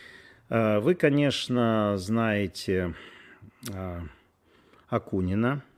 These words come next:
И вы знаете, что Акунин сделал такую вещь. Он как бы придумал, насколько я понимаю, двенадцать вопросов, которые он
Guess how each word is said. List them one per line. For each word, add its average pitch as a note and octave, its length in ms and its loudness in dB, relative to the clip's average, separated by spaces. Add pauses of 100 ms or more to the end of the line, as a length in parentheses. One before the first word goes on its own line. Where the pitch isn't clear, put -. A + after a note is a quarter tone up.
(1300)
И A2 140 0
вы D3 200 2
знаете, C3+ 560 2
что G#2+ 640 2 (360)
Акунин G3+ 500 2
сделал C#3+ 440 2
такую C3 460 0
вещь. G#2+ 420 0
Он B2+ 280 0
как A2+ 340 -2
бы A2 420 2 (840)
придумал, A#2+ 800 2
насколько A2 500 2
я A#2+ 100 8
понимаю, A#2 500 2
двенадцать G#2+ 720 0
вопросов, C3 800 -2
которые D#3+ 500 0
он C3+ 280 0